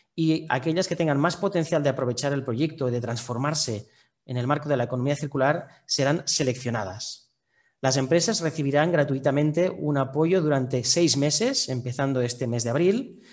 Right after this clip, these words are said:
que tiene dos fases diferenciadas. En una primera fase del proyecto, las empresas elaborarán lo que denominamos el itinerario verde.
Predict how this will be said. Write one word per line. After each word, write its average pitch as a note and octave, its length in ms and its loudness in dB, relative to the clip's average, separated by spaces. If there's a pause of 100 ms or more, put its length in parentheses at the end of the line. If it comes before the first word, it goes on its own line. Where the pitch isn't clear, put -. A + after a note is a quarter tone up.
(160)
que C#3 140 0
tiene E3+ 320 2
dos C#3+ 260 0
fases C3 380 -2
diferenciadas. A2 960 -6 (960)
En C#3+ 140 2
una F#3+ 160 6
primera D3 320 4
fase G3+ 360 2
del D3 160 2
proyecto, E3 480 0
las C#3 180 2
empresas F3+ 840 -2 (400)
elaborarán C#3+ 680 2
lo C#3+ 180 0
que C3+ 100 -2
denominamos C3 600 0
el D3 120 2
itinerario C3+ 560 2
verde. A2+ 460 0